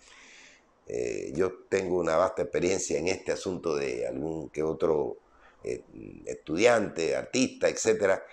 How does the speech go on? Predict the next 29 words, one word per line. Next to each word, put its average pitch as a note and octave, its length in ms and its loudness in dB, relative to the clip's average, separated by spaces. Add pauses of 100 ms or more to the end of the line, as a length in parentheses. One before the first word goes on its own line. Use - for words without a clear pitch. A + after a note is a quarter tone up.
(320)
que E2 120 -2
me F2 120 2
muestra A#2+ 480 6
un F#2 140 0
proyecto, G2 600 2
una E2+ 280 2
obra, F#2+ 480 2 (180)
y, D#2+ 500 -4
eh, D2 260 -4
quiere A2 440 4
que - 120 -4
la D2 140 2
obra F2 240 4
hable E2+ 360 0
de F2 160 0
esto, F2 500 0
y D#2+ 120 0
esto, F2+ 520 0
y D#2 160 0
esto, F2 500 0
y G2 160 2
esto. - 260 -2 (1040)
Y C2+ 220 -8
una E2 200 2
obra F#2 220 6
debe D#2+ 180 2
ser E2 360 -2 (300)
lo B1 160 -2
más, D#2 400 -2